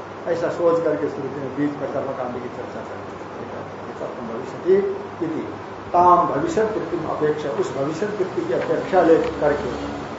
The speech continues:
ये जीवात्मनो पृथक्त्वम यत्र क्वचित वाक्ये गम्यमानम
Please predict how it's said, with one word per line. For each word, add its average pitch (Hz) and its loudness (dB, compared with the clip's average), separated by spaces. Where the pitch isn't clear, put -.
ये 214 4
जीवात्मनो 151 4
पृथक्त्वम 156 0
यत्र 185 0
क्वचित 156 0
वाक्ये 143 0
गम्यमानम 135 -4